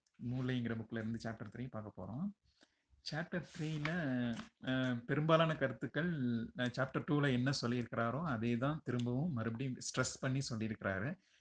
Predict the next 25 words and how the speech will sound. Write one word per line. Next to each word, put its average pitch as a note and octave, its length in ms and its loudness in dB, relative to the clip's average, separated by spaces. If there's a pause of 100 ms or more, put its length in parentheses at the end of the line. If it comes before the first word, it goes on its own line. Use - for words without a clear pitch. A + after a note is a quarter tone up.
(160)
அதனால C#3 340 0
நம்ம B2+ 180 0
திரும்பவும் B2+ 440 0
அதை G#2+ 180 -4
பார்த்துடலாம். G#2+ 580 -2 (460)
ஆனா, E3+ 160 -2
சாப்டர் D#3 360 0
டூவோட D3 260 2
மைய D3 280 2
கருத்து D3 340 -4
என்னன்னு C#3 200 0
பார்த்தீங்கன்னா, C3+ 380 -2
பெண்களை D3+ 440 4
உயர்வா C3+ 560 2
போற்றுறாரு. G#2 500 0 (300)
அந்த G#2+ 220 -2
தாய்மை C#3+ 440 4
நிலை B2+ 460 4
ஏன் C#3 140 4
உயரிய C3+ 400 2
நிலையா B2 420 -4
கருதப்படுது, A2 680 -2 (600)
அந்த A#2 240 2
பெண்கள் C#3 480 2
வந்து, B2+ 280 2